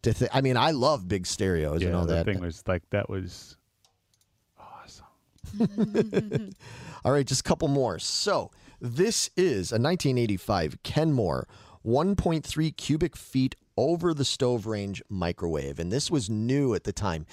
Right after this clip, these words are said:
Speaker 1: They, this was when the, the microwaves that you could put hang under the cabinets over the
Speaker 2: Mm-hmm.
Speaker 1: stove, that was, like, a new thing in nineteen eighty-five. It's one point three cubic feet, and it's a Kenmore.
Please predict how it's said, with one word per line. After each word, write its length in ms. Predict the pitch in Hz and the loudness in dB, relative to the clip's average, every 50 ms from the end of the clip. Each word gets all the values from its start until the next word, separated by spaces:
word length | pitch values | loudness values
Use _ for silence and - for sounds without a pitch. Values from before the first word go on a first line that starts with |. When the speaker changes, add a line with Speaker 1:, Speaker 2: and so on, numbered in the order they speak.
| - - - - - - | -18 -20 -20 -14 -2 0
Speaker 1:
They, 220 | 117 113 113 110 - | 2 2 2 0 0
this 180 | - 127 123 - | 0 0 2 2
was 200 | 156 147 123 117 | 2 2 2 2
when 320 | 120 127 123 120 117 113 | 2 2 2 2 2 2
the, 240 | 104 101 92 87 82 101 | 2 2 2 2 0 -2
the 340 | 98 107 98 87 82 80 71 - - | -2 0 2 2 2 0 -2 -4 -2
microwaves 500 | 107 110 110 - 117 107 107 101 95 92 | -2 -2 0 0 2 2 2 2 0 -2
that 140 | 101 - 101 | -4 -4 -4
you 80 | 101 | -4
could 160 | - 110 95 | -2 -2 0
put 260 | - - 123 - - - _ _ _ _ _ _ _ _ _ _ _ _ - | 2 2 2 0 -2 -6 _ _ _ _ _ _ _ _ _ _ _ _ -4
hang 380 | 113 - 127 127 131 123 113 107 - | 0 2 2 2 2 2 0 0 0
under 400 | - 110 120 123 123 131 131 131 | 0 2 4 4 4 4 4 4
the 80 | 131 127 | 2 2
cabinets 500 | - 143 127 120 123 123 127 127 123 - - - | 2 4 4 4 4 4 2 2 0 -2 -2 -2
over 260 | 113 104 110 107 117 | 0 0 2 2 2
the 80 | 113 120 | 0 0
Speaker 2:
Mm-hmm. 80 | 113 - | 0 0
Speaker 1:
stove, 340 | - 127 120 120 127 131 - - - - - - | 2 2 4 4 2 0 -4 -10 -18 -20 -4 0
that 120 | 120 117 | 2 2
was, 140 | 113 117 98 | 2 2 2
like, 120 | 104 90 | 0 0
a 40 | 85 | 0
new 360 | 85 90 104 113 131 139 143 131 | 0 2 2 4 4 4 2 2
thing 260 | 123 - 120 117 104 | 0 0 0 0 0
in 100 | 87 95 | -2 -4
nineteen 380 | 98 98 82 87 - 92 85 82 | -4 -6 -6 -6 -4 -2 -2 -2
eighty-five. 720 | 80 71 67 82 85 - - 76 - - - - - - - _ _ _ - - - - - - | -2 -2 -4 -6 -6 -6 -6 -6 -6 -6 -8 -10 -14 -18 -20 _ _ _ -20 -18 -18 -10 -2 -2
It's 160 | 127 - - | 0 0 2
one 240 | 98 107 123 143 156 | 2 2 2 2 2
point 380 | 151 - 156 156 156 170 175 - | 2 2 2 2 2 0 -4 -6
three 420 | - - 123 113 110 113 113 107 - _ _ _ _ _ _ _ _ _ _ _ _ _ _ _ _ _ _ _ 262 247 | -4 -2 0 2 4 2 2 0 -2 _ _ _ _ _ _ _ _ _ _ _ _ _ _ _ _ _ _ _ -16 -6
cubic 340 | - - 120 110 143 - | -2 -2 0 0 0 -2
feet, 340 | - - - 90 87 85 - - | -4 -6 -4 -2 -2 -2 -2 -2
and 100 | 120 110 | 0 0
it's 140 | 92 - - | 0 0 -2
a 40 | 98 | -4
Kenmore. 680 | - - - 135 123 110 98 87 80 78 78 104 110 - | -4 0 0 2 2 2 2 2 2 0 0 0 -2 -4